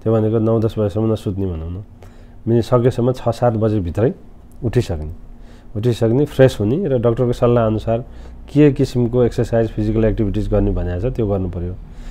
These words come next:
त्यो भनेको अब यी सिकिस्त बिरामी अलि धेरै नै मुटु कमजोर भएकोले त ठुलो एक्सर्साइज, हेभी एक्सर्साइजहरू गर्नु भएन, तर घरभित्रै मर्निङ वाक जस्तो गर्ने, हिँड्ने एटलिस्ट आधी घन्टा जति त्यो गर्नु पऱ्यो, होइन? अ, त्यसपछि चाहिँ तपाईँको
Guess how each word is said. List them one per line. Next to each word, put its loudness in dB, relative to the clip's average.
त्यो 2
भनेको 2
अब 0
यी -2
सिकिस्त -2
बिरामी 2
अलि 0
धेरै -2
नै 2
मुटु 2
कमजोर 4
भएकोले 2
त 2
ठुलो 2
एक्सर्साइज, 2
हेभी 0
एक्सर्साइजहरू -2
गर्नु -2
भएन, -4
तर 4
घरभित्रै 4
मर्निङ 4
वाक 4
जस्तो -2
गर्ने, 2
हिँड्ने 0
एटलिस्ट -4
आधी 0
घन्टा -2
जति -4
त्यो -4
गर्नु -6
पऱ्यो, -12
होइन? -2
अ, 0
त्यसपछि 6
चाहिँ 6
तपाईँको 4